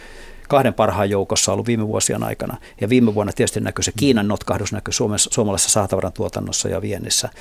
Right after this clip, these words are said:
Ja tota, isoja asioita oli se, että Venäjä lisäsi selkeästi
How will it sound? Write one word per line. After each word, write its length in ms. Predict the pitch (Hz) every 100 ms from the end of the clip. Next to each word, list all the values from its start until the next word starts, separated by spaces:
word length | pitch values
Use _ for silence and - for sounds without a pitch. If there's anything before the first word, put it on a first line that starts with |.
| - - - -
Ja 200 | 104 90
tota, 280 | - - 92
isoja 340 | 135 120 98
asioita 440 | 98 - 95 95 117
oli 140 | 101
se, 180 | 101 107
että 260 | 85 - - -
Venäjä 300 | 127 127 113
lisäsi 280 | 104 95 95
selkeästi 380 | - 98 92 -